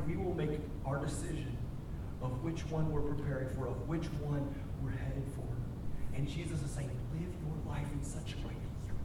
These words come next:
ready, that you know, that you know, that you know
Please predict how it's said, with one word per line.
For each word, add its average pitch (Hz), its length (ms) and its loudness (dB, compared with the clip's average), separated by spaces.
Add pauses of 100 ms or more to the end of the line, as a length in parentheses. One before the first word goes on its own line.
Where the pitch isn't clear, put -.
(120)
ready, - 260 0 (680)
that - 180 6
you 127 120 2 (180)
know, 165 320 2 (120)
that 147 100 0
you 135 140 0 (140)
know, 143 300 2 (220)
that 123 80 2
you - 160 4 (180)
know 131 400 2